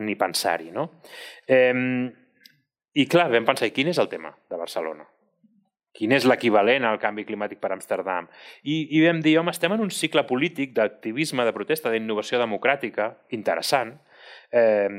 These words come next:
amb icones globals." La nostra pròpia alcaldessa és una icona global en alguns d'aquests àmbits, eh, i potser podríem ser una ciutat de referència en la reflexió sobre drets i llibertats.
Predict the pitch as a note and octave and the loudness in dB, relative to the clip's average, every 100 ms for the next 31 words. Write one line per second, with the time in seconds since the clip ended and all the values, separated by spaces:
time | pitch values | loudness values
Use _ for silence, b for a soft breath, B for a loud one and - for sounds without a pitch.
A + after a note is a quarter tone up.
0 | G2+ A2+ A2 B2+ A#2+ G#2 G2 B2 A#2 C3+ | -6 -4 2 2 2 -2 -2 0 0 -6
1 | _ _ - F#2+ - G#2+ G2+ G#2 F#2 F2+ | _ _ -12 -10 -8 -4 -2 -2 0 0
2 | C3 - - C#3+ D3+ G2+ A2 F#2+ F2+ F2+ | 0 -2 -2 -2 -2 -4 -2 -4 -4 -2
3 | G#2+ A2+ F2+ F2 F#2 F2+ F#2 F2+ C#3+ B2+ | 0 0 -2 -8 -10 -10 -8 -4 -2 -2
4 | C3 - B B B B C3 C3 B2 A#2+ | -8 -10 B B B B 2 4 4 0
5 | A#2+ A#2 A#2+ - - _ _ - C3 - | -2 -4 -6 -10 -20 _ _ -6 -4 0
6 | C3 - E3 E3+ C#3+ C3+ C#3 C3 A#2+ A2+ | 0 2 4 4 4 0 -2 -4 0 0
7 | C3 B2 - F#2+ G2 C3 A#2+ G2+ F#2 - | 2 0 -2 -4 -4 -6 -6 -6 -8 -6
8 | F2+ - D#3 E3 A2+ F#2 F2 E2 F2+ E2+ | -10 -6 -4 0 0 0 -4 -8 -12 -10
9 | E2 D#2+ D2+ - | -12 -14 -16 -16